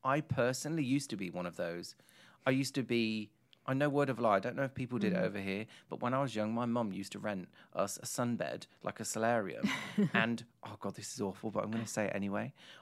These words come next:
Speaker 1: I used to put my alarm on from school. I was sixteen. I'd put my alarm on for seven instead of seven thirty,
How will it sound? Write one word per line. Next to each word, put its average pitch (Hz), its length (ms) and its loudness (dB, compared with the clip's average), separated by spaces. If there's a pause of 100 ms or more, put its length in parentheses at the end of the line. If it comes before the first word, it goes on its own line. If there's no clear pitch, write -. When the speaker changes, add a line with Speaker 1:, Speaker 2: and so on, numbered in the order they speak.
(140)
Speaker 1:
I 131 60 4
used 147 160 0
to 143 60 -6
put - 200 -6
my 113 140 6
alarm 120 360 4
on 92 140 0
from 98 180 -6
school. 95 520 -2 (340)
I - 60 -10
was 117 80 -6
sixteen. 104 600 -6 (300)
I'd - 140 -2
put - 160 0
my 147 160 2
alarm 139 300 2
on 95 160 -2
for - 100 -12
seven 113 460 -2
instead 107 320 -4
of 101 100 -6
seven 110 300 -2
thirty, 117 500 -4